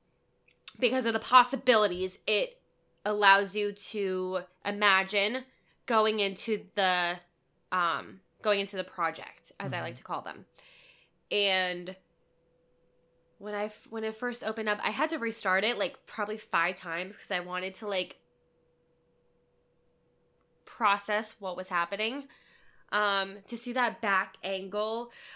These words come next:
Speaker 1: of Obi-Wan and then to see him, like, watching Luke from afar, because you always wondered, like, watching,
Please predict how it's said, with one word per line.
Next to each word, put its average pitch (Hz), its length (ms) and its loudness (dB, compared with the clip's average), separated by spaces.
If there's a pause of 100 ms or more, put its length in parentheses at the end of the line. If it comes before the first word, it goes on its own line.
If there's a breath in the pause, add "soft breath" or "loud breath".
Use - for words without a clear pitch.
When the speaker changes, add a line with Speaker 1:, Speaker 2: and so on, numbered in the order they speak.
(100)
Speaker 1:
of 190 320 -2
Obi-Wan 196 760 -2 (220 loud breath)
and 220 140 -2
then 214 100 0
to 208 80 -2
see 214 260 -4
him, 208 380 -6
like, 175 360 -4 (640)
watching 226 680 4
Luke 233 260 4
from 226 200 -4
afar, 202 560 2
because 247 280 -6
you 262 180 0
always 262 440 2
wondered, 208 560 0
like, 190 180 -4
watching, 233 600 0